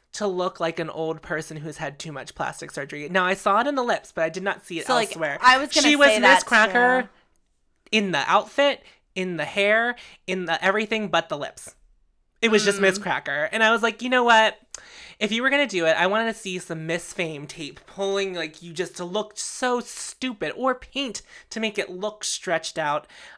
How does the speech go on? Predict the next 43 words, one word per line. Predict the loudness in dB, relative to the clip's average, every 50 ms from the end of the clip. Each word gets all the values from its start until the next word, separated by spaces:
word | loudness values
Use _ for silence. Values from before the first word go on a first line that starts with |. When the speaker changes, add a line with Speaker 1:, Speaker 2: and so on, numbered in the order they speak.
| _ 2
Speaker 1:
I | 4 4
don't | 4 4 2
know. | 2 2
I | 2 4 4
wasn't | 4 4 4 2 0 2 4
buying | 4 4 4 4 0 -2
that | -6 -6
this | -6 -6 -6
was | -6 -8 -6
old | -6 -4 -4 -2 -2
at | -4 -2 4
all. | 6 6 8 8 6 6 4 0 -2 -6 -20 -20 -20 -14 -4 2
I | 4 4 4
don't | 4 0 -2
care | 0 0 0
how | 0 0 -2
much | -2 -2 -4 -4
money | -4 -4 -4
you | -6 -6
have. | -4 -2 -2 -2 -4 -6 -8
People | -8 -6 -4 -4 -2
know | 0 0 -2
when | -2 -4
you | -6
have | -8 -8
plastic | -6 -6 -6 -6 -6 -10 -12 -12
surgery, | -12 -10 -10 -10 -10 -10 -10 -8
even | -8 -6 -4 -4
if | -4
it's | -6 -8 -8
good | -10 -10 -10 -8
plastic | -6 -4 -4 -4 -6 -8 -12 -8
surgery, | -8 -8 -8 -8 -10 -10
you | -10 -10 -10
know. | -8 -6 -6 -6
It | -6 -6 -6 -6
just | -6 -8 -8
looked | -8 -8 -8
like | -8 -8
Cracker | -8 -8 -8 -8 -8 -10
with | -10 -10 -12
big | -14 -12
lips. | -12 -12 -12 -12 -12 -16